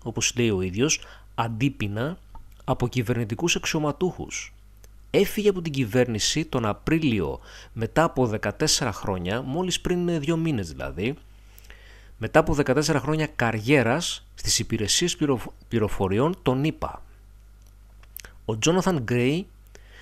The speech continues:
που είναι σημερινός αξιωματούχος των υπηρεσιών πληροφοριών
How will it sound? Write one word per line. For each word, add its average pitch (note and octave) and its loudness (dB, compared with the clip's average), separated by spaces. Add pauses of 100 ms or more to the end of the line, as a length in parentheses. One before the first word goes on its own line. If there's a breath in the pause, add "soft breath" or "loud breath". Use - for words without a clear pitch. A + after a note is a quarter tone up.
(120)
που - -2
είναι C#3+ 6
σημερινός A#2+ 4
αξιωματούχος G#2+ 0 (120)
των C3 4
υπηρεσιών G#2 0
πληροφοριών G2 0